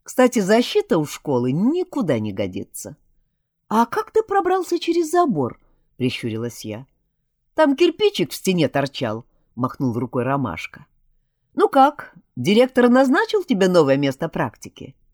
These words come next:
«Нет», я вздохнула устало. «Грозится поставить неуд.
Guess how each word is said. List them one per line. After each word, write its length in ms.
«Нет», 600
я 140
вздохнула 520
устало. 580
«Грозится 540
поставить 580
неуд. 560